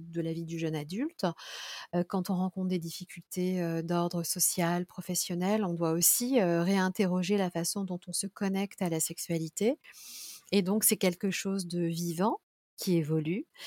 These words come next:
Et, heu, et c'est très joli, je trouve, heu, de, de s'y intéresser. Hem, donc la ménopause, hem, c'est aussi un moment où on peut se poser cette question. Et c'est aussi, c'est, c'est donc un moment où on va aller chercher des réponses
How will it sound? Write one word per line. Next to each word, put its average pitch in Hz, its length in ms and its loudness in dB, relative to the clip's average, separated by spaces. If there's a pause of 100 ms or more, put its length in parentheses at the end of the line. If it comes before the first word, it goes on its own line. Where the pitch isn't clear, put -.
(280)
Et, 175 320 6
heu, 151 500 2 (120)
et 180 80 2
c'est 180 160 4
très 170 220 -2
joli, 175 320 0
je - 120 -2
trouve, 165 340 -6
heu, 151 260 -4 (540)
de, 175 140 2
de 170 140 0
s'y - 220 6
intéresser. 170 600 0 (580)
Hem, 160 680 2
donc 185 200 0
la 196 100 6
ménopause, 170 680 0 (380)
hem, 147 640 -6
c'est - 240 4
aussi 185 320 0
un 202 60 2
moment 185 300 0
où 185 200 0
on 165 40 -4
peut 180 160 -8
se 175 140 -2
poser 175 280 -4
cette - 260 -6
question. 185 520 -6 (360)
Et 180 80 -2
c'est - 180 4
aussi, 175 160 4
c'est, - 320 6
c'est - 200 4
donc 185 220 -2
un 180 80 2
moment 175 340 0
où 226 160 2
on 170 40 0
va 165 80 2
aller 156 160 0
chercher 175 360 -2
des 180 100 0
réponses 180 500 -4